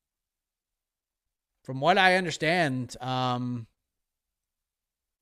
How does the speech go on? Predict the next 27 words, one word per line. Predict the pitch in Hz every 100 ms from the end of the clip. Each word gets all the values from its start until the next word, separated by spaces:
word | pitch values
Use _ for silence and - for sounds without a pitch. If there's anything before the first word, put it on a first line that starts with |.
| _ -
Shavkat's | - 143 - 160 156 -
name | 139 151
was | 139
in | 143
the | 135
mix | 123 147 - -
for | - 110
U | 107 107
F | -
C | 107
three | 98 98
hundred. | 95 80 82 69 _ _ _ _ _ _ _ _ -
Maybe | 117 117
that's | 117 -
why | 110 110 110
it, | 107 107 _ _ _ _ _ -
they | 107
would | 110
go | 107 113
Bilal, | 123 135 139 147 139
or |
maybe | 110 113 107
not. | 113 135
I | 120
don't | 117
know. | 120 98 _ _ _ _ _ _ _ _ _ _ _
But | 101 98